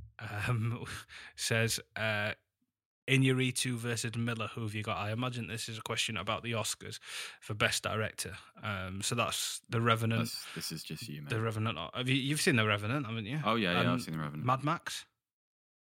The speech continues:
Speaker 2: Oh, yeah, I've seen that.
Speaker 1: Who would you give Best Director to?
Speaker 2: Oh, Revenant. I mean, I, I, I thought Mad Max was great, but I, I didn't think it had the depth of The Revenant. I thought I, I just enjoyed it, and, um, I didn't, I didn't think it was, um,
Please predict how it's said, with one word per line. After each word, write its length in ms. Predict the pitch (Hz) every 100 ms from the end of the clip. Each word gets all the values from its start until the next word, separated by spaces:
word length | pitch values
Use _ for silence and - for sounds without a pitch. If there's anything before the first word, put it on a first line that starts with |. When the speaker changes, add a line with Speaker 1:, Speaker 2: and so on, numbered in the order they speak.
| -
Speaker 2:
Oh, 60 | 113
yeah, 160 | 104
I've 80 | 78
seen 180 | - 76
that. 160 | 76 73
Speaker 1:
Who 180 | 143 143
would 140 | 135
you 60 | 131
give 200 | 127 -
Best 200 | 117 -
Director 420 | 123 135 - -
to? 160 | - - _ _ _ _ _ _ _ _ _ _ _ _ 113 -
Speaker 2:
Oh, 220 | 131 80 -
Revenant. 440 | 98 110 73 - _ -
I 20 |
mean, 180 | 110 110
I, 260 | 113 113 98
I, 60 | -
I 80 | 110
thought 180 | 113 95
Mad 160 | 95
Max 280 | 92 85 -
was 100 | 82
great, 400 | - 98 53 58 _ -
but 100 | 87
I, 180 | 82 82 -
I 60 |
didn't 200 | 90 80
think 180 | - 80
it 80 | - -
had 200 | - 90
the 100 | - - -
depth 380 | 90 - -
of 140 | 69 - _ _ _ _ _ _
The 80 | 55
Revenant. 420 | - - 143 147 -
I 80 | -
thought 220 | 110 104
I, 240 | 101 104
I 20 | 110
just 200 | 104 -
enjoyed 420 | 95 95 90 76
it, 120 | - -
and, 180 | 76 78
um, 340 | 78 78 78 - - - _ _ _ _ _ -
I 40 | 92
didn't, 220 | 95 85
I 80 | -
didn't 200 | 95 82
think 280 | - 92 80
it 80 | -
was, 440 | 85 85 80 - 85
um, 440 | 80 78 76